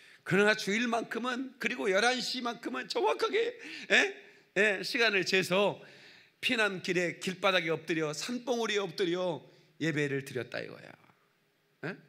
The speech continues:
아, 나 그런 분 처음 봤어요. 예.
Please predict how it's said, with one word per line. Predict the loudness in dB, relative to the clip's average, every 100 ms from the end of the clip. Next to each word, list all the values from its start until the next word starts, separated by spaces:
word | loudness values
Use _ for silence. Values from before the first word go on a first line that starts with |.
| _ _ _ _ _ _ _ -16
아, | -12 -12 -12 -14 -14
나 | -14
그런 | -6 -6
분 | -6 -8
처음 | -8
봤어요. | -8 -10 -12 _ _ _ _ _ _ _ _ _ _ _
예. | -16 -16